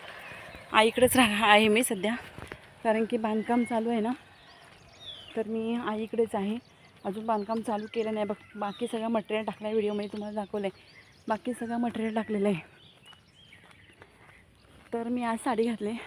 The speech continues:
बघू शकता तुम्हाला सगळीच, मला तर माहिती आहे सगळीच म्हणतात साडीवर छान दिसते. सिम्पलच असते मी बघा. <laughs> हातात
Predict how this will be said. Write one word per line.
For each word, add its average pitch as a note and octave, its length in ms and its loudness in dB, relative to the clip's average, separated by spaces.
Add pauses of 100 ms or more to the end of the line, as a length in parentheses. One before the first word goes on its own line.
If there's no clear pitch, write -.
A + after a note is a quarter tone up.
(240)
बघू G#3+ 200 -6
शकता G#3+ 240 -8
तुम्हाला G#3+ 420 -6
सगळीच, G#3 160 -6 (520)
मला G3+ 140 -6
तर A3 100 -8
माहिती A#3 200 0
आहे A#3 160 -2
सगळीच G#3 180 -2
म्हणतात G3+ 260 -6
साडीवर G3+ 260 -2 (100)
छान G#3 200 -6
दिसते. G#3 300 -6 (720)
सिम्पलच A#3+ 360 0
असते A#3 260 0
मी A3 140 0
बघा. G3+ 220 -2 (800)
<laughs> - 0 -
हातात - 1300 -10